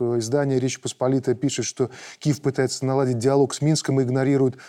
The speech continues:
маргинальную оппозицию. И многие эксперты сходятся в том, что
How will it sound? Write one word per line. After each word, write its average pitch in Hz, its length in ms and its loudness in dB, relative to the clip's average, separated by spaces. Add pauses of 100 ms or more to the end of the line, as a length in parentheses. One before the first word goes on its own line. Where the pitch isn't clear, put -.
(120)
маргинальную 135 640 2
оппозицию. 110 720 -6 (460)
И 127 320 0
многие 131 280 -2
эксперты 123 340 -4
сходятся 127 380 -2
в - 100 -12
том, 202 180 0
что 131 300 -6